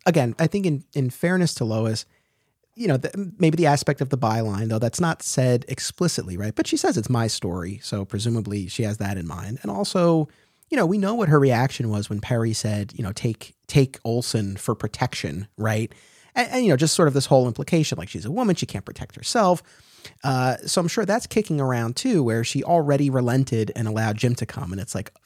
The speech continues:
you know, from her perspective, again, w-, we kind of surmise Clark took this upon himself, but from her perspective, it's like, well, geez, like, you know, Perry had to send yet another person. I can't do my job by myself.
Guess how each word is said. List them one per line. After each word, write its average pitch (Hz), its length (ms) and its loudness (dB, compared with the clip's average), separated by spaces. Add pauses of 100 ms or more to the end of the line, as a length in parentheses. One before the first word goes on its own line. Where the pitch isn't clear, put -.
(120)
you 151 120 -6
know, 110 60 0
from 147 160 -4
her 170 140 6
perspective, 110 720 0 (340)
again, 95 300 0
w-, 127 380 -12
we 151 180 0
kind 135 180 2
of 117 80 -4
surmise 117 440 0
Clark - 280 2
took - 160 -6
this 117 100 -6
upon 110 240 -6
himself, 151 360 0
but 127 100 0
from 127 140 -6
her 202 120 0
perspective, 117 540 -2
it's 98 160 -8
like, - 240 -6
well, 110 60 -6
geez, 120 280 0
like, 107 200 -6 (420)
you 156 140 -2
know, 104 80 -2
Perry 139 280 4
had 127 160 6
to 127 60 0
send 113 260 0
yet 107 120 -2
another 131 400 4
person. 147 420 2
I 113 60 -2
can't 127 260 -2
do 143 80 2
my 113 140 0
job 113 260 -2
by 110 120 -6
myself. 156 500 0